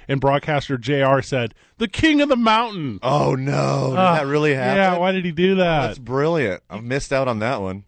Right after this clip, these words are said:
Speaker 1: You gotta use your proper, it's a,
Speaker 2: Yeah.
Speaker 1: it's a,
Speaker 2: It's a they thing.
Speaker 1: it's a, well, I think it's
Speaker 2: I think
Speaker 1: Queen
Speaker 2: it's a,
Speaker 1: in that
Speaker 2: a, a
Speaker 1: instance.
Speaker 2: Z. Is it a Z or a za or something like that?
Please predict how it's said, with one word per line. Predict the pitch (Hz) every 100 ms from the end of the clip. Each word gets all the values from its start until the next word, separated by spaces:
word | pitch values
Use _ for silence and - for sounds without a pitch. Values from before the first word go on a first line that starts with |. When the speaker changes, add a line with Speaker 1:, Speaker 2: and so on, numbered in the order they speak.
| -
Speaker 1:
You | 156
gotta | 196 196
use | 185 160
your | 156
proper, | - 165 160 160 139 135 123 120 113
it's | 131 -
a, | 113 110 101 110 -
Speaker 2:
Yeah. | 147 101 95 -
Speaker 1:
it's | 139
a, | 127 113 104 110
Speaker 2:
It's | -
a | 135
they | 101 110 160 139
thing. | - 95 78 73
Speaker 1:
it's | 135 -
a, |
well, | 127 - 101
I |
think | 85 98 98
it's | 127
Speaker 2:
I |
think | 127
Speaker 1:
Queen | 120 113 101
Speaker 2:
it's | 101
a, | 95
Speaker 1:
in | 120
that | 143 120
Speaker 2:
a, |
a | 139
Speaker 1:
instance. | 107 104 -
Speaker 2:
Z. | - 90 107 87 95 123 104 82 - _ _ _ -
Is |
it | 92
a | 92
Z | 80 90 117 143
or | 98
a | 90
za | 80 90 98 113 131 127
or | 104
something | 117 123
like | 127
that? | 139